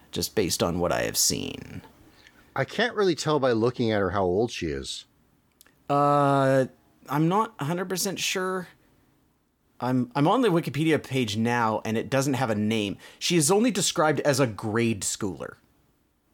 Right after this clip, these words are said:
Speaker 2: Yeah, looking
Speaker 1: Which
Speaker 2: at pictures of her.
Speaker 1: which I guess in American terms is, like, grade, what would that stop at,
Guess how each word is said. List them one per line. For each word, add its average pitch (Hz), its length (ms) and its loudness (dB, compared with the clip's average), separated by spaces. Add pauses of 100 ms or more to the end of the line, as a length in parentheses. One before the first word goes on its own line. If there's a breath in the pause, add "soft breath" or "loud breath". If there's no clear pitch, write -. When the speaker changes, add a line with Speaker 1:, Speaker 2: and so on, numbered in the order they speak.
Speaker 2:
Yeah, 110 200 4 (180)
looking 135 200 2
Speaker 1:
Which 127 100 0
Speaker 2:
at - 40 -6
pictures 92 300 -4
of 67 100 -6
her. 57 140 -10 (520)
Speaker 1:
which 143 460 -4
I 151 120 2
guess 170 360 0
in 123 400 2 (480)
American 123 600 2
terms 95 500 -2
is, - 180 -4
like, 95 280 -2 (960 soft breath)
grade, 104 420 0 (580)
what 110 180 -2
would 113 100 0
that 101 240 2
stop 107 320 0
at, - 100 -2